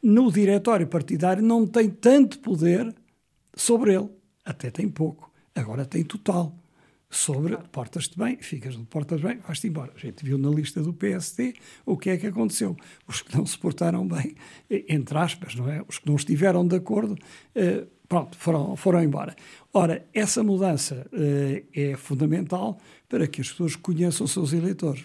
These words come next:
Speaker 1: Mas esta conversa é conversa de décadas, não tem nenhuma tradução prática, não foi feita nenhuma reforma de fundo. Portanto, concluímos, nós aumentámos muito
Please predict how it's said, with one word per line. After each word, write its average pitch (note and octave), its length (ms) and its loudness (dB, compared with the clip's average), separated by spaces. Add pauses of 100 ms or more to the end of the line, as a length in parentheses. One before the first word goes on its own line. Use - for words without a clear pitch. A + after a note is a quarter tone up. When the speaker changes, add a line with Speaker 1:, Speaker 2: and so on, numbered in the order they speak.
Speaker 1:
Mas C4 160 -2
esta C4+ 240 -6
conversa G#3 520 -6
é A#3 40 -8
conversa D3 480 -8
de E3 100 -4
décadas, G3+ 520 -4
não A2+ 160 -10
tem A#2 220 -12
nenhuma A#2+ 360 -8
tradução D3 560 -6
prática, E3 640 -4 (340)
não D#3+ 160 2
foi E3+ 160 -4
feita E3 320 -4
nenhuma E3 240 0
reforma E3+ 400 -4
de F3 80 -10
fundo. D3 300 -4
Portanto, C3 400 -12
concluímos, D#3+ 720 2 (400)
nós E3 260 2
aumentámos D#3 640 0
muito E3+ 440 2